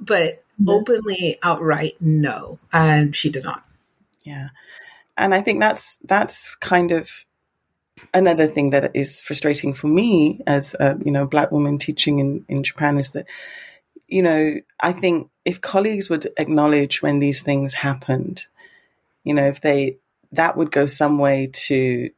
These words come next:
Speaker 2: taking away that self-doubt that we have and that frustration. And it's, I think, like you said,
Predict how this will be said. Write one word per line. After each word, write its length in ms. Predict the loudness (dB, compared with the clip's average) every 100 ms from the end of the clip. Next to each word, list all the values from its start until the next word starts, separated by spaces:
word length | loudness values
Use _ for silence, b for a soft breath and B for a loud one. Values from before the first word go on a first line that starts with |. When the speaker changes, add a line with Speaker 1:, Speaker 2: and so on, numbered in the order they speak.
| _ -4
Speaker 2:
taking 300 | -2 0 2
away 120 | 2
that 180 | 2 0
self-doubt 680 | 0 0 0 0 0 0 -2
that 100 | 0
we 140 | 0
have 260 | 0 -2 -2
and 100 | -2
that 160 | -4
frustration. 840 | -6 -4 0 0 0 -2 -4 -6 -8 B B B B
And 140 | 0
it's, 140 | 2 0
I 100 | 0
think, 240 | 0 0 0
like 300 | 0 0 -2
you 60 |
said, 400 | 0 2 2 0